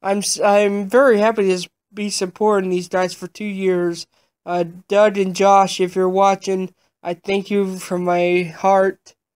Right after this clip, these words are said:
and everything. I thank you guys for what you guys do. Keep physical media around in life,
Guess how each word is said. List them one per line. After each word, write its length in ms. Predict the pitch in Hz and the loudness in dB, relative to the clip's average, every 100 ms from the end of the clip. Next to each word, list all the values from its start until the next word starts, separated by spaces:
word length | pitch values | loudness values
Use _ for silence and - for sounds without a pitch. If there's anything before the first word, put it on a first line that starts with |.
| _ _ _ _ | _ _ _ _
and 100 | 175 | -6
everything. 280 | 185 185 185 | -6 -2 0
I 100 | 180 | 0
thank 300 | 185 185 - | 0 -4 -4
you 60 | 180 | -2
guys 260 | 190 180 | 0 0
for 180 | - 190 | -2 0
what 100 | 185 | 0
you 140 | 185 | -2
guys 320 | 180 185 180 175 | -2 0 0 0
do. 160 | 190 | -4
Keep 300 | 180 190 180 | -4 -10 -8
physical 420 | 196 190 190 190 | -6 -6 -6 -6
media 400 | 190 196 196 175 | -4 -4 0 0
around 420 | 175 180 190 196 190 | 0 0 0 0 -2
in 140 | 185 | -2
life, 340 | 190 196 190 | 0 0 -2